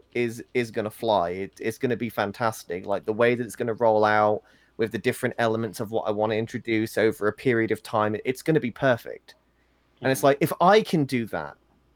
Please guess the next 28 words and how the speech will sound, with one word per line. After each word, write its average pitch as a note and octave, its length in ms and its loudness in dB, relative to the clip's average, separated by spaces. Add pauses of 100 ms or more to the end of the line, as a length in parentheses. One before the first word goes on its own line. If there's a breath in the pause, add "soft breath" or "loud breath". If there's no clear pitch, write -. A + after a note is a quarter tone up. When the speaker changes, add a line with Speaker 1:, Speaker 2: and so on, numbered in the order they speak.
(340)
Speaker 1:
on F3+ 140 6
my F#3 220 6
own, C3+ 220 4
like, A2 160 -2
if A#2+ 100 -8
I F#3 200 6
can G3+ 180 -8
come F#3 140 -4
up E3 140 0
with C#3 200 -8
this, C#3+ 280 0 (100)
with C3+ 220 -2
this D#3+ 180 -4
plan C#3+ 380 0
by B2 180 4
myself, C3 640 2 (260 soft breath)
create C3+ 260 2
all C#3 200 2
the C#3 160 -4
video C#3 560 0
myself, C3 580 -2
edit B2 300 -4
it C3 100 -4
all, B2 320 0
make A#2+ 260 -4
all C#3 120 0
the C3+ 160 -2
imagery, B2 600 -4